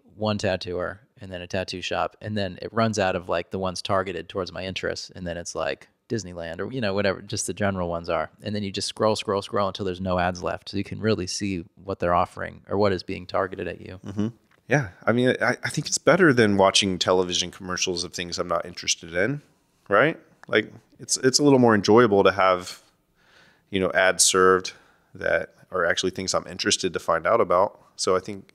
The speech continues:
Speaker 2: you know, I'm not really all that mad about it. Um, I find things that I actually want through it.
Speaker 1: Right.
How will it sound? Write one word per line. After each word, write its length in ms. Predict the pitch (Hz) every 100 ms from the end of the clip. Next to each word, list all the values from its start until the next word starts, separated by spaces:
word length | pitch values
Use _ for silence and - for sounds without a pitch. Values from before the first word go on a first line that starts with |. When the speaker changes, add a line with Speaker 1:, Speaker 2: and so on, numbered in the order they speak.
| 95
Speaker 2:
you 80 | 92
know, 180 | 90 -
I'm 140 | 98 113
not 160 | 117
really 200 | 101 95 92
all 120 | 90
that 280 | 85 85 98
mad 280 | 85 104 98
about 280 | 82 78
it. 140 | 82 - _ -
Um, 380 | 80 82 85 _ _ _ _ _ _
I 40 | _
find 260 | 92 90
things 200 | 92 90
that 120 | 90 85
I 80 |
actually 240 | 85 - 92
want 300 | 82 101 -
through 220 | 82 82
it. 100 | - _ _ _
Speaker 1:
Right. 240 | 98 90